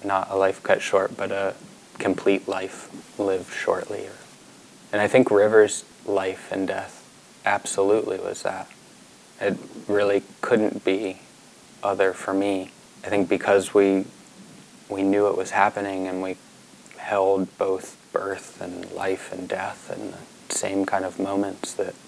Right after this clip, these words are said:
she was who she was, she is who she is, and it's complete in that moment. And now she will always be a part of our story, and part of who I am,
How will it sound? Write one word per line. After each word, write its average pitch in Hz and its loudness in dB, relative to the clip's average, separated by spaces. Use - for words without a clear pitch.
she - -2
was 98 2
who 104 2
she 98 0
was, 101 0
she 95 0
is 101 4
who - 0
she - -4
is, 95 2
and 101 -2
it's 92 -4
complete 98 2
in 101 -6
that 95 -4
moment. 98 -4
And 98 -2
now 92 -4
she - 0
will 95 4
always 104 -2
be 95 0
a 92 0
part 95 2
of 90 -2
our 92 -6
story, 95 4
and - -18
part 98 2
of 90 -2
who 101 2
I 98 -2
am, 95 -12